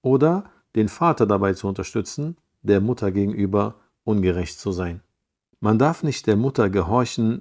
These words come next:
um dem Vater Schaden zuzufügen, da es nicht erlaubt ist, einen Menschen im Ungehorsam Gott gegenüber zu unterstützen.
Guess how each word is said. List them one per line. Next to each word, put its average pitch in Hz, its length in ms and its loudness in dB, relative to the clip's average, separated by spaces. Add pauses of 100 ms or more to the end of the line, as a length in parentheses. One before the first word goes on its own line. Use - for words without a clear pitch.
um 101 220 0
dem 98 160 4
Vater 120 360 -2
Schaden 120 380 -2
zuzufügen, 90 800 -4 (340)
da 101 240 4
es 101 180 -2
nicht - 260 -4
erlaubt 110 380 2
ist, - 360 -6 (320)
einen 95 340 0
Menschen 113 640 -4 (320)
im 104 140 -2
Ungehorsam 98 760 -2
Gott 113 200 0
gegenüber 107 640 -2
zu - 160 -8
unterstützen. - 640 -6